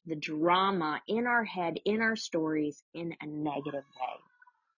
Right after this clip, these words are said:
So I wanted to share all of that with you guys. Uh, it is something that I have to practice. Um, as I shared, wh-, and it comes to play very much in my medical situation that I need to recognize positives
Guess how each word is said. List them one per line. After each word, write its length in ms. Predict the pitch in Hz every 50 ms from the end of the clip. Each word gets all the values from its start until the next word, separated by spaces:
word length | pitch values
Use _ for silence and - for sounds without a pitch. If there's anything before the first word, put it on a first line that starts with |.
| _ _ _ _ - _ _
So 120 | - - 403
I 60 | 403
wanted 340 | 427 480 554 640 659 571 -
to 40 |
share 320 | - - 208 185 180 180 -
all 220 | - 160 160 160
of 140 | 156 147 143
that 260 | 156 143 139 135 - -
with 140 | 151 139 139 - -
you 120 | 156 147
guys. 540 | 139 - 139 139 139 135 135 135 139 147 - _ _ - -
Uh, 180 | - 147 147 143 143
it 40 | 151
is 100 | 147 -
something 560 | - 165 180 175 175 185 185 180 180 180 175
that 160 | 170 160 151 - -
I 360 | 151 151 156 170 190 202 180 -
have 180 | 180 165 - -
to 80 | - 180
practice. 800 | - - - - - - _ - 190 294 - - - - - _ _ _ _ _ _ - - - - _ - _ -
Um, 280 | 165 160 156 156 151 -
as 160 | 156 151 151
I 100 | 165 165
shared, 460 | - - - 226 247 214 160 147 - - 85 -
wh-, 220 | 160 160 - -
and 160 | - 160 151
it 220 | 151 151 - - -
comes 420 | - - 156 156 160 165 165 -
to 80 | - 190
play 460 | 180 - - 180 170 165 170 165 156 151
very 220 | 165 160 170 170
much 340 | 160 156 156 151 - - - -
in 180 | - 165 165 160
my 140 | 160 151
medical 560 | 160 156 151 151 139 139 156 - - - 160 156
situation 880 | - - - 156 - - - 147 151 143 147 143 - - 139 139 135 131 - _
that 80 | 139 139
I 240 | 139 135 131 143 147 147 147 147
need 340 | 156 160 160 156 156 151 147 - - -
to 180 | 160 151 147 143
recognize 560 | 151 147 - - 165 160 151 147 143 139 139 - - -
positives 600 | 143 135 135 139 - - 127 127 131 - -